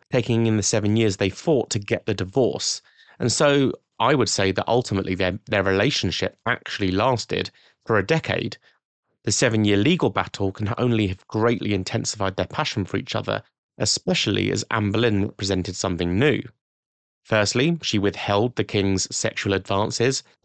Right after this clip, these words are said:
not sleeping with him until her position was completely assured. But furthermore, Anna herself was such an alluring figure. In an age where fair skin and light hair were always in vogue,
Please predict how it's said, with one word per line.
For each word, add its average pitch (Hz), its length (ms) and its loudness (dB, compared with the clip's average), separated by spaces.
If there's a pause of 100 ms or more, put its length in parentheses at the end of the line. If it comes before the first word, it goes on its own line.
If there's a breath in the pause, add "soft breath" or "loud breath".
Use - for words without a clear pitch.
not 113 140 0
sleeping 110 360 0
with 101 140 0
him 98 280 0
until 110 280 2
her 98 120 2
position 101 400 0
was 92 120 0
completely 101 560 -4
assured. 107 540 2 (520)
But 120 100 -4
furthermore, 123 720 2 (200)
Anna 113 180 2
herself 104 760 0 (280)
was 107 340 2 (120)
such - 340 -6
an - 100 -6
alluring 95 580 2
figure. 123 420 0 (600 loud breath)
In 117 140 4
an 113 220 4
age 120 380 2
where 101 140 2
fair 104 320 0
skin 110 500 2
and 98 180 0
light 92 200 0
hair 104 400 2
were 98 360 2 (100)
always 101 400 2
in 95 160 -2
vogue, 117 400 4